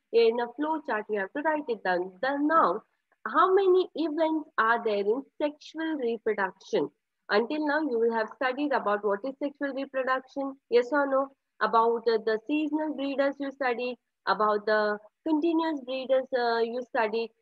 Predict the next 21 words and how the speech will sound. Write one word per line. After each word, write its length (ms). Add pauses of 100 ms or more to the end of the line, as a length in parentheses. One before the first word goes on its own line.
(120)
Now 240
we 100
will 220
be 160
studying 400
about 380 (380)
what, 280 (260)
uh, 400
is 140
the 140 (140)
sexual 420
reproduction 800 (120)
and 200
what 220
are 100
the 180
events 440
in 160
it. 120 (300)
There 380
are 240